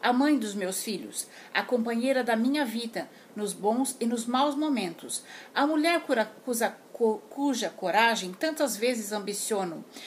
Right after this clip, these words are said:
Ficamos ambos estáticos e silenciosos, olhando-nos reciprocamente, como duas pessoas que não se vi-, vi-, vissem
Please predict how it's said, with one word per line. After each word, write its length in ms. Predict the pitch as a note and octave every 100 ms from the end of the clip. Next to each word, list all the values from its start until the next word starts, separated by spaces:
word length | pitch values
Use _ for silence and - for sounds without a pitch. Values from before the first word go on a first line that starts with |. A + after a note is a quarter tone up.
| -
Ficamos 520 | - A3+ A#3+ A3+ G3+ -
ambos 420 | A#3+ A3 F#3 -
estáticos 800 | A3 G#3+ - C#4 C#4+ - D4 - -
e 60 |
silenciosos, 920 | A#3+ C4 A#3+ A#3+ - G3+ E3 - - - - -
olhando-nos 680 | - B3 C#4+ D#4 C#4+ C4+ A3+
reciprocamente, 1300 | - G#3+ C#4 - C#4 B3+ B3+ B3 A#3+ G3+ E3 - - - - -
como 240 | - F4+ E4+
duas 240 | F4+ D#4+
pessoas 460 | E4+ D#4+ B3 A#3+ A#3+
que 140 | C#4
não 140 | A#3+
se 180 | B3 C#4
vi-, 420 | A3+ G#3+ B3+ A3+ -
vi-, 360 | G#3 C#4 C#4 -
vissem 500 | G3+ B3 - F3